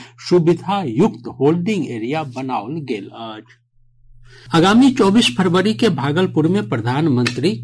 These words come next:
किसान सम्मान निधिक उन्नैसम किस्त निर्गत करताह। केंद्रीय कृषि आ किसान कल्याण मंत्री शिवराज सिंह चौहान जनौलनि जे देश भरिक दू करोड़ पचास लाख किसान एहि कार्यक्रम में व्यक्तिगत आ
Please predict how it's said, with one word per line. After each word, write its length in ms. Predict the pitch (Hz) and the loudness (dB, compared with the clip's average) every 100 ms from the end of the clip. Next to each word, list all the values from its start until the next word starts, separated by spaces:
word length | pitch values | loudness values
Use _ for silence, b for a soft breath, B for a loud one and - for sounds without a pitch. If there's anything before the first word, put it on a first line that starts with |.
| - - | -14 -4
किसान 420 | 127 - 156 196 | -4 0 0 2
सम्मान 520 | - 135 123 131 170 | 0 -2 -2 0 0
निधिक 420 | 135 117 160 196 135 | 0 -2 -2 -2 -4
उन्नैसम 500 | 120 123 120 185 170 | -2 0 0 -2 -2
किस्त 400 | 120 156 - 180 | 0 -2 0 -4
निर्गत 440 | 120 107 113 - - | -4 -4 -6 -12 -10
करताह। 420 | 104 104 113 101 - - b - | -12 -10 -8 -6 -6 -12 b 2
केंद्रीय 400 | 151 143 151 208 | 4 6 4 2
कृषि 380 | - 123 - 156 | 2 -2 2 2
आ 100 | 104 | 2
किसान 400 | - 120 127 113 | -4 -4 -4 -4
कल्याण 460 | 113 104 107 110 | -6 -6 -6 -8
मंत्री 420 | 110 110 110 190 185 | -6 -8 -2 0 0
शिवराज 440 | - 110 110 110 | 0 -2 -2 -6
सिंह 260 | - 107 107 | -6 -6 -6
चौहान 420 | 123 110 135 127 123 | -8 -8 -4 -4 -4
जनौलनि 480 | - 104 113 139 | -6 -8 -2 0
जे 180 | 110 175 247 B | 2 2 0 B
देश 300 | 127 180 180 135 | 4 6 6 0
भरिक 360 | 113 143 202 127 | 0 0 0 0
दू 140 | 139 143 | 0 0
करोड़ 260 | 131 117 190 | 0 0 0
पचास 480 | - 120 127 113 - | -2 -4 -4 -6 -6
लाख 260 | 110 110 - | -8 -8 -4
किसान 400 | 120 - 185 214 | -4 -2 -2 -2
एहि 160 | 107 - - | -4 -4 -10
कार्यक्रम 480 | 104 110 - 180 | -8 -8 -4 0
में 240 | 123 180 277 B B - | 2 2 -2 B B 0
व्यक्तिगत 560 | 143 147 170 208 208 | 2 2 -2 -2 -4
आ 160 | - | 0